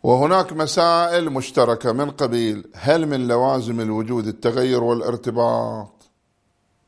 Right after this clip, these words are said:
هل من لوازم الوجود الزوال أو لا؟ وبعبارة أخرى، هل هناك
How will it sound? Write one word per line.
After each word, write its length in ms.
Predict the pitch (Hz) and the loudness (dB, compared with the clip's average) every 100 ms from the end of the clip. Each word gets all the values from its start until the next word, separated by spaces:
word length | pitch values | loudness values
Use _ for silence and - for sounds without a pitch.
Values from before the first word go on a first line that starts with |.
| _ _ _ _ _ _ _ _ _ _ | _ _ _ _ _ _ _ _ _ _
هل 380 | - 92 120 139 | -6 2 2 2
من 200 | 135 135 | -2 0
لوازم 540 | 131 131 131 120 127 | 2 4 2 -2 -4
الوجود 480 | 127 120 120 113 123 | -4 -2 -4 -4 -4
الزوال 760 | 107 104 90 113 117 120 117 95 | -4 -6 2 4 4 4 2 -2
أو 220 | 101 101 | -6 -6
لا؟ 440 | 101 98 95 92 - _ _ _ _ _ _ _ _ _ _ _ _ _ _ - | -6 -6 -8 -12 -18 _ _ _ _ _ _ _ _ _ _ _ _ _ _ -4
وبعبارة 580 | 104 107 110 117 110 | -2 0 4 4 2
أخرى، 300 | 104 - 101 95 - _ - | -2 -6 -6 -8 -14 _ -12
هل 280 | 107 131 | -2 -2
هناك 720 | 139 143 143 143 139 120 110 | 0 -2 -2 -2 -2 -4 -4